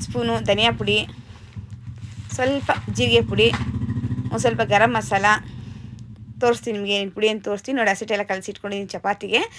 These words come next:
ಒಂದು ಸ್ವಲ್ಪ ನೆನೆ ಬೇಕಲ್ವಾ, ಅದಕ್ಕೆ ಫಸ್ಟ್ ಹಸಿಟ್ಟು ಕಲಸಿಟ್ಕೊಂಡಿದ್ದೀನಿ. ಇದು ಸ್ವಲ್ಪ ಟೊಮೊಟೊ ಇದೆಲ್ಲ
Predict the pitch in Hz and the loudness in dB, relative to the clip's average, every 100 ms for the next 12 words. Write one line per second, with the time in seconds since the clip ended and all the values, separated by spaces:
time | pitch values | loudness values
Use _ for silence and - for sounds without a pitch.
0 | - - 254 254 247 262 254 240 233 226 | -12 -4 0 2 2 2 4 4 4 6
1 | 247 190 - - - - - - - 214 | 6 4 -8 -20 -20 -20 -20 -20 -6 -6
2 | 214 247 233 220 214 240 - 202 190 202 | -2 -2 -2 -2 -2 -2 -2 -2 -2 -8
3 | 208 202 196 226 427 508 - - - - | -4 -4 -2 0 0 -2 -14 -20 -20 -20
4 | - - - - 208 208 208 202 202 - | -20 -20 -20 -12 -6 -4 -4 -8 -2 -2
5 | - - - - - 208 202 196 196 202 | -2 -20 -20 -12 -4 0 0 0 0 -2